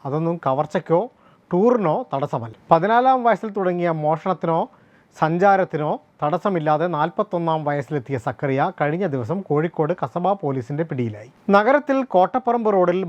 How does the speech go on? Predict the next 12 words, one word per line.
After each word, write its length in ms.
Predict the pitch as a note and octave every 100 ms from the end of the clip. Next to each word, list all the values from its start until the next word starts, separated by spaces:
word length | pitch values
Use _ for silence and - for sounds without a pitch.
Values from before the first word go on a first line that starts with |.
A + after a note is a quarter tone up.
| D#3+
മൂന്ന് 260 | F3+ A3+ A#3+
കടകൾ 260 | E3+ E3 G3 D#3+
കുത്തിത്തുറന്ന് 540 | E3+ D#3 D#3+ C3+ D3 G3+ -
പണം 220 | C#3 E3 F#3+
കവർന്നതിനെ 600 | D3+ C#3 D3 E3+ D#3+ D#3 D#3+
തുടർന്നായിരുന്നു 640 | C#3 D3+ D#3 C3 B2 B2 F3+ - - _ E3
ഒടുവിൽ 280 | D3+ C#3+ - -
കുടുങ്ങിയത്. 500 | D#3+ C#3 A#2 G2+ - - -
ബുധനാഴ്ച 400 | G3 A#3 C4+ C#4 A3+
പുലർച്ചെ 340 | A3 F#3 A3+ G3+
മോഷണം 300 | F3 F3 G#3+ F#3+
നടത്തി 240 | D#3+ F3+